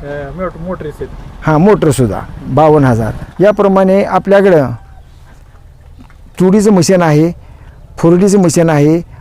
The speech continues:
Speaker 2: आठ डीचं मशीन आहे. अशा प्रकारची मशीन आपल्याकडे उपलब्ध आहे. त्या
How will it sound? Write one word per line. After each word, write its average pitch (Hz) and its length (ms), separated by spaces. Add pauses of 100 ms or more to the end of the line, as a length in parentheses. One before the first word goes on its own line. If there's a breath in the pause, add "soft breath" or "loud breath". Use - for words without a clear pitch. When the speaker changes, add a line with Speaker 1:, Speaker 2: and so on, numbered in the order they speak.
Speaker 2:
आठ 170 160
डीचं 180 340
मशीन 151 340
आहे. 143 340 (720 loud breath)
अशा 151 240
प्रकारची 180 480
मशीन 165 300
आपल्याकडे 156 360
उपलब्ध 160 460
आहे. 147 80
त्या 143 220